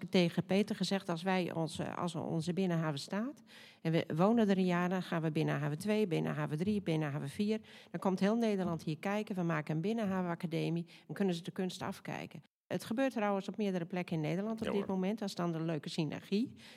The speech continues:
Speaker 1: Er zijn in Texel bijvoorbeeld, op Texel hebben ze ook iets. Ergens in, in het zuiden van Nederland. Je ziet ook dat, eh, duurzaamheid, eh, is het, eh,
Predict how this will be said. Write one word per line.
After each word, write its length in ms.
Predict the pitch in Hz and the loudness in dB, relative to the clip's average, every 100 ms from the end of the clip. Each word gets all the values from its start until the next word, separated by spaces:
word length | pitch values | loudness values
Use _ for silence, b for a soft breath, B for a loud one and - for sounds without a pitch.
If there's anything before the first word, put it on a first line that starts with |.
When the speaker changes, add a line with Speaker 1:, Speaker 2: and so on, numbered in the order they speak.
| B | B
Speaker 1:
Er 100 | 165 | 0
zijn 200 | 170 113 | 2 2
in 120 | 165 | 2
Texel 340 | - 151 - | 2 0 0
bijvoorbeeld, 580 | 214 226 226 220 220 190 | -2 -2 -2 -4 -6 -6
op 220 | - 180 | -6 -4
Texel 360 | - 202 - 202 | -2 -2 0 0
hebben 240 | 208 170 | 2 0
ze 80 | 165 | 0
ook 220 | 165 202 - | 0 0 2
iets. 320 | 202 220 - B B B | 2 2 -4 B B B
Ergens 280 | - 175 165 | -2 0 0
in, 180 | 165 135 | 0 0
in 100 | - | 0
het 100 | 165 | 0
zuiden 340 | - 214 190 | 4 4 4
van 160 | 185 165 | 0 -2
Nederland. 460 | 175 202 196 202 202 B B - | 0 0 0 -2 -4 B B 2
Je 80 | |
ziet 240 | 180 220 208 | 6 6 6
ook 180 | 180 180 | 2 2
dat, 260 | 180 - | 0 0
eh, 120 | - 170 160 151 - 156 - | 0 0 0 -2 -6 -10 2
duurzaamheid, 800 | 151 247 247 196 165 160 180 - | 6 8 6 4 4 0 -2 -4
eh, 180 | 175 165 | -4 -2
is 160 | - - | -2 -4
het, 140 | 160 - | -6 -4
eh, 160 | 165 | -2